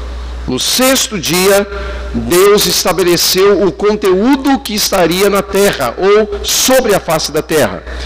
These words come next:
E o homem era apenas um dos conteúdos. Deus colocou tantas outras coisas também ali no sexto dia.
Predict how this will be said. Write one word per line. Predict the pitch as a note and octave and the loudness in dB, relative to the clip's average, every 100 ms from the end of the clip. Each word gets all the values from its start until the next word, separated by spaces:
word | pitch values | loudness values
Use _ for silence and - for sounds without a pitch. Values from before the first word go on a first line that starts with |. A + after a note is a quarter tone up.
| - | -2
E | B3+ | 0
o | C4 G#3+ | 4 4
homem | A3 C#4 - - - - | 4 2 -2 -8 -8 -6
era | C3 E3 | 0 0
apenas | F#3 - A3 A3 D#3 D#3 | 0 0 2 2 2 2
um | C#4 C4+ - - - | 2 0 -2 -10 -8
dos | C3 - | -8 -4
conteúdos. | D#3+ D#3+ D3+ B2 - F#2 | -2 0 2 2 0 -2
Deus | - - | 0 2
colocou | - G3+ G#3 A3 - - - - | 2 2 4 2 2 -4 -6 -6
tantas | - D4 C#4 G3 D#3 | -2 -2 0 -2 0
outras | F#3+ G3+ F3 D#3+ | 0 0 0 -2
coisas | - F3 D3+ C#3 | 0 0 0 0
também | - C#3 B2 C#3+ | -2 -2 0 2
ali | B2+ C3 D#3 - - - | 2 2 0 -2 -8 -4
no | D#3+ E3+ | 0 2
sexto | - D#3 - C3+ | 2 0 -2 -4
dia. | A#2 B2 G2 | -2 0 0